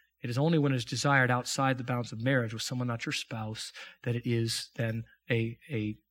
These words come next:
a grievous thing before a holy God. Again, MacArthur says this, in the middle of a biblical warning against adultery, husbands are instructed in Proverbs five, "Let your fountain be blessed. Let, rejoice in the wife of your youth."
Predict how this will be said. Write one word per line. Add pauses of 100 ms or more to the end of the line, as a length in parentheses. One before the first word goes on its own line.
(320)
a
grievous
thing
before
a
holy
God. (800)
Again,
MacArthur
says
this,
in
the
middle
of (300)
a
biblical
warning
against
adultery,
husbands
are
instructed (160)
in
Proverbs
five,
"Let
your
fountain
be
blessed.
Let,
rejoice
in
the
wife
of
your
youth."